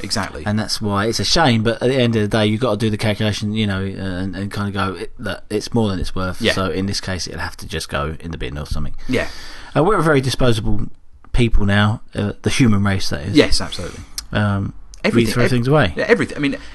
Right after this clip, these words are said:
Speaker 1: in-, even, even stuff that isn't, you know, that doesn't have any tangible quality to it.
Speaker 2: Mm.
Speaker 1: Information, for instance, is, is completely disposable.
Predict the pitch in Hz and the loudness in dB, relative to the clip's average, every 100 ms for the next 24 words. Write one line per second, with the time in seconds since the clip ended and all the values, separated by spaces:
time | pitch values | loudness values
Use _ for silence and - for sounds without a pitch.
0 | - 139 - - - 156 139 127 127 160 | -12 -12 -8 -8 0 2 4 4 4 2
1 | 139 127 127 - 117 - 123 110 107 - | 2 2 0 2 0 0 0 0 0 -2
2 | - - 117 95 87 101 107 101 92 107 | -12 -10 -6 -6 -6 -2 0 0 -2 -2
3 | 101 98 - 113 98 92 98 131 127 92 | -2 4 6 6 2 -4 0 2 2 0
4 | 82 - - - 135 113 101 113 143 131 | -6 -8 -10 -2 2 4 4 4 4 4
5 | - - - - 87 - 78 - - 101 | 0 -6 -8 -10 -10 -10 -4 -2 -2 -4
6 | 90 95 107 - 110 196 214 71 - 65 | -8 -6 -4 -2 4 4 4 -4 -6 -6
7 | 64 64 60 | -8 -12 -16